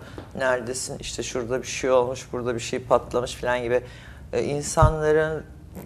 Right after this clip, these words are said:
içine su serpecek, e, daha çözümsel şeyler bulmak gerekiyor. Yani hayata indirgenmiş. Bu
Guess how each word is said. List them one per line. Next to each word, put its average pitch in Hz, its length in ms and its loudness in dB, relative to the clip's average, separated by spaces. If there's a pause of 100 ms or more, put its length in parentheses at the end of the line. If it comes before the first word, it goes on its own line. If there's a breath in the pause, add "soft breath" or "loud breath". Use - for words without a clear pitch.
(100)
içine 147 360 -2
su 147 200 -10
serpecek, 135 760 2 (260)
e, 113 420 -2 (380)
daha 143 460 4 (540)
çözümsel 135 560 0
şeyler 127 480 2
bulmak 95 360 -4
gerekiyor. 95 360 -4
Yani 101 120 -4
hayata 113 460 2
indirgenmiş. 107 760 -4 (440 loud breath)
Bu 156 260 2